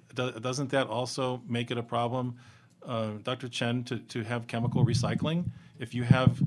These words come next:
such cheap raw material, um, then, then how do you, how can we, how can we get to a circular economy if the raw material we're getting out of the ground is so inexpensive? It's just cheaper to go make something new.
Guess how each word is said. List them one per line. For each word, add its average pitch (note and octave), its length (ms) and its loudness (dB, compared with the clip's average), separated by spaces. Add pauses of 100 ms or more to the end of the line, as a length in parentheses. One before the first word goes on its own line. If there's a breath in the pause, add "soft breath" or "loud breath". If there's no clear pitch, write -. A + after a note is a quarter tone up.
(120)
such - 400 -2
cheap D3+ 340 -2
raw B2+ 220 0
material, A#2 680 -2 (800 soft breath)
um, A2 520 -2 (560)
then, A#2+ 300 0
then B2 180 -2
how C3 180 2
do C#3 80 0
you, C#3 140 2
how D3 180 0
can D3 180 0
we, C3+ 300 -2
how C#3 120 -4
can D#3+ 160 -2
we D3 100 -2
get C3 200 -2
to C3 80 -4
a A#2 60 -4
circular B2 380 -4
economy B2 520 -2 (320 loud breath)
if B2 200 -6
the A#2 100 -4
raw B2+ 180 2
material C#3 460 0
we're A2+ 100 0
getting A#2+ 260 0
out A#2 120 0
of G#2+ 80 0
the G#2 60 -4
ground A2+ 580 2 (520 soft breath)
is A#2 140 -4
so B2 280 2 (100)
inexpensive? C3 840 -4 (180)
It's A2+ 120 -10
just B2 180 -8
cheaper C#3+ 360 -4
to A#2+ 160 -10
go A#2 320 -2
make A#2 220 -4
something A2+ 420 -2
new. A#2 380 0